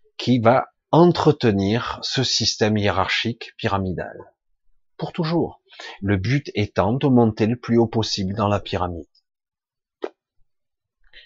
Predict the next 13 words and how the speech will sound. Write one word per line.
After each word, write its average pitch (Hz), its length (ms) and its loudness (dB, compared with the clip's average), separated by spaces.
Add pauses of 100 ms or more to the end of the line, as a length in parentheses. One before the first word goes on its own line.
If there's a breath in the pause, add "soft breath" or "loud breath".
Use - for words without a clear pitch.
(180 loud breath)
Moi, 82 140 -2
le 87 60 -4
problème, 110 540 -2
c'est 87 260 -8
que 82 300 -8 (720)
c'est - 240 -10
vrai 104 200 -2
qu'une 90 220 -8
vie 85 160 -6
plus 95 220 -10
cool, 117 240 -2
c'est - 160 -6
sympa. 95 520 -8